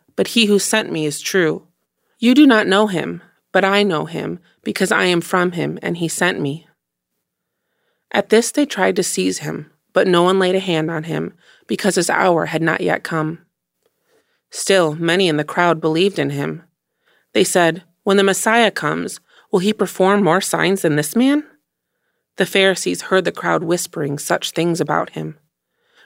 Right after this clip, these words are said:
Then the chief priests and the Pharisees sent temple guards to arrest him. Jesus said, "I am with you for only a short time,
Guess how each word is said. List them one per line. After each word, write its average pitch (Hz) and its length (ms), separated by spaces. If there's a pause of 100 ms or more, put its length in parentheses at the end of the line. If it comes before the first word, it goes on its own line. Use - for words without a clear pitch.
(100)
Then 180 100
the 175 80
chief 226 340
priests 190 420
and 175 140
the 156 40
Pharisees 175 760 (240)
sent - 320
temple 190 280
guards 151 360
to 170 120
arrest 160 360
him. 175 300 (1120)
Jesus 175 340
said, 160 360 (480)
"I 175 140
am 175 200
with 180 220
you - 100
for - 320
only 180 300
a 170 40
short 175 360
time, 160 420